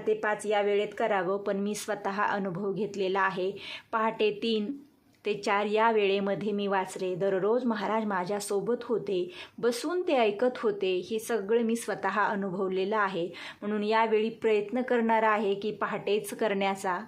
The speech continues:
बघू महाराजांची स-, अ, इच्छा, ते जसं करून घेतील तसं.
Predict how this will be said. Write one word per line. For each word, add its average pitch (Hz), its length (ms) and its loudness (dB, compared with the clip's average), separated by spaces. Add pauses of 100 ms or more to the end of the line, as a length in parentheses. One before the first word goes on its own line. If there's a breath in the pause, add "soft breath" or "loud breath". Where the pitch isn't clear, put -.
बघू 190 280 -2
महाराजांची 185 760 -2
स-, - 200 -10
अ, 185 300 -2 (160)
इच्छा, 190 460 -4
ते 196 420 0
जसं 190 260 -4
करून 202 320 0
घेतील 190 400 -4
तसं. 165 300 -2